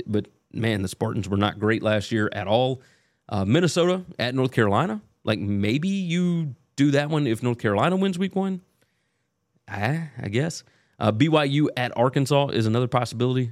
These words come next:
You know, Big twelve against Arkansas. Like, maybe that's interesting. Uh, but to me, like, I, I think this one's,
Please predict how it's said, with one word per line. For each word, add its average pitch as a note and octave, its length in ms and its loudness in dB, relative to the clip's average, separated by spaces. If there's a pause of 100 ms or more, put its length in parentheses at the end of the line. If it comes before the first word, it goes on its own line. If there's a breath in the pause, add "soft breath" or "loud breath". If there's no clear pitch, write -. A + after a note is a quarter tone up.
You A2 120 -2
know, G2+ 140 -2 (140)
Big A#2+ 160 0
twelve A2+ 300 2
against G#2+ 240 -2
Arkansas. A2+ 420 0
Like, G#2+ 320 -4
maybe G2+ 300 -4
that's G#2+ 180 -2
interesting. A2 400 -4 (400 soft breath)
Uh, - 160 -4
but A2 200 0
to C3+ 80 0
me, F#3 340 0 (400)
like, A2 120 -4
I, B2+ 200 0
I - 20 2
think B2+ 220 0
this A#2+ 160 0
one's, G#2+ 300 -2